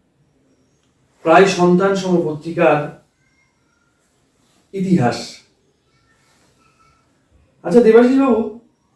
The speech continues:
আপনার ছাপাখানার গলি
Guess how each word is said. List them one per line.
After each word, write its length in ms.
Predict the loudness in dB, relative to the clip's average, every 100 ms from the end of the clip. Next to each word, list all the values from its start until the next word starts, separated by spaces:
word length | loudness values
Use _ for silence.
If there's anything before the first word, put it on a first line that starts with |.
| _ _ _ _ _ _ _ _ _ _ _ _ _ -8
আপনার 460 | -6 2 4 4
ছাপাখানার 580 | 0 -4 -4 -2 0 -2
গলি 520 | 0 -2 -2 -6 -12